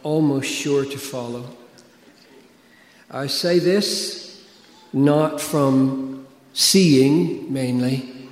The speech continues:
but from sinning mainly.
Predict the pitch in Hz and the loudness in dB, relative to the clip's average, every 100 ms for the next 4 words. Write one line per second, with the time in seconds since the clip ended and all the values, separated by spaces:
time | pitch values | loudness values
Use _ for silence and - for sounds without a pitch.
0 | - 131 127 - - 131 131 135 - - | -12 -8 -8 -8 -2 0 0 -2 -8 -2
1 | - - 156 127 117 117 113 - - - | 2 4 4 4 0 -4 -8 -14 -20 -20
2 | - - - 110 104 110 - | -20 -18 -8 -6 -6 -8 -14